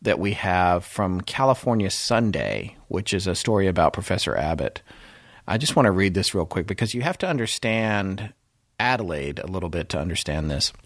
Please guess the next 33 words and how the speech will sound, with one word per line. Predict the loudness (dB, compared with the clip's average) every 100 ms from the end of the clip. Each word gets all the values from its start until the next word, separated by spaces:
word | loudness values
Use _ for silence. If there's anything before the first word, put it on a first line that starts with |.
| -2
To | 2
understand | 2 2 2 2
the |
Somerton | 2 2 2 0 0
Man | 0 -2
case, | -4 -4 -4 -8 -10 _ _ _ _ _ _ -2
Abbott | 2 2 0
told | 2 4 4 4
me, | 2 2
and | 2 2
this | 0
is | 0 -2
Professor | -6 0 2 2 4
Abbott, | 4 2
who | 0
we | 0 0
interviewed, | 0 -2 -4 -4 -6 -8 -2
told | 2 4 2 -2 -10 _ _ _ -2
Ruth | 2 2 2
Balint, | 2 2 -2 -8 -16 -20 -20 -20 _ -6
"You | 0
do | 2
have | 2 0 0
to |
know | 0 2 2
that | 0 0
Adelaide | 0 2 2 0 -2
has | -4 -2
a |
reputation | -2 -2 -6 -2 0 0 -2
for | -2
these | -2 -2 -2
things," | -4 -4 -8 -10